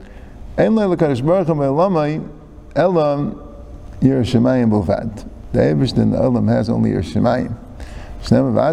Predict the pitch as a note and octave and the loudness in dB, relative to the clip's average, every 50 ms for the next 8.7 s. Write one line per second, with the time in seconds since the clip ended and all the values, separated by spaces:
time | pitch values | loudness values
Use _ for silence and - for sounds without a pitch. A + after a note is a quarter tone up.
0 | D3+ - C#3 B2 A2+ - - D3 D#3 D#3+ C#3+ C3+ C3+ C3+ - - - - - - | 2 2 2 2 2 2 2 4 4 4 4 2 0 -2 -6 -6 -10 -8 -2 0
1 | C3 C#3 C#3+ B2+ A2 - C3+ C3 B2 A2 G#2 G#2 F#2+ - C3+ C#3 A#2 A2 A2+ G#2 | 2 4 4 2 2 2 2 2 2 2 2 0 0 0 0 0 2 0 0 0
2 | A2 A#2+ - - - - - - - - - - - - - - - - - C#3+ | -2 -6 -10 -14 -16 -16 -16 -16 -14 -14 -14 -14 -14 -14 -14 -12 -8 0 2 4
3 | D3 C#3 B2 A#2+ A2 - - A2+ G#2+ - B2 B2 A#2+ A2 A2 A2+ C3+ D#3 D3 B2 | 4 4 2 2 2 4 2 2 2 2 2 2 4 4 4 4 4 4 4 2
4 | A2 - - - - - - - B2+ C#3+ C#3 B2+ A2 - C3+ G#2+ A2 D3+ F#3+ A3 | 0 -2 -4 -8 -12 -4 0 0 2 2 2 0 2 2 2 2 2 2 2 2
5 | - - C#3+ C3+ - D3+ D3+ D#3 D3 C#3+ B2 A2 C3 D3 B2 G2 F#2+ G#2 G2 A#2+ | 2 2 0 0 0 0 0 2 2 2 2 2 2 4 2 2 2 0 -2 0
6 | G2+ A2+ A#2 B2 G#2+ G#2 F2 - - A2 G2 G2+ G#2+ A2+ A#2 G#2 G#2 C3 B2+ A2+ | 0 2 0 0 0 -2 -4 -4 -2 0 2 2 2 2 2 2 2 2 2 0
7 | A2+ G2+ G#2 - - D#3+ B3 F#3 A#2 G#2 - - - A#2 G2 F#2+ - B2 B2 C3 | 0 0 0 2 2 2 2 4 2 2 2 0 0 0 -2 -2 -2 -2 -2 -2
8 | B2 - C#3+ - G#3+ E3 C#3 A2+ C3 - C3 A2 G#2 G#2 | -2 0 2 2 4 2 4 4 2 2 2 2 0 -2